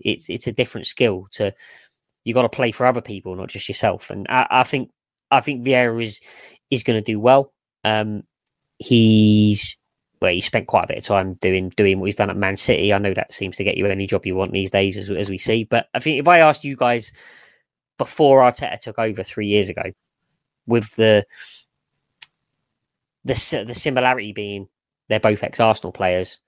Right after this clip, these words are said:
one was a proper legend and one was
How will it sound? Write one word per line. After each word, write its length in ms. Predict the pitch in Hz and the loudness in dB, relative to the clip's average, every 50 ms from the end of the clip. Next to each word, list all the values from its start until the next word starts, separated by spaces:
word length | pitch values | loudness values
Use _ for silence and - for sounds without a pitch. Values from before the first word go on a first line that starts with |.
| _ _ _ _ _ _ - | _ _ _ _ _ _ -4
one 280 | 127 131 123 120 117 | 2 2 2 2 0
was 220 | 113 110 107 101 113 | -4 -6 -6 -6 -8
a 60 | 107 | -10
proper 360 | - - - 117 - - 104 | -8 -4 -6 -4 -2 -2 -2
legend 440 | 98 95 95 - - 95 92 92 95 | -2 -2 -2 -4 -4 -6 -6 -4 -4
and 100 | 95 98 | -4 -2
one 180 | 101 95 98 | -2 -2 0
was 240 | 95 98 92 90 - | -2 -2 -4 -4 -8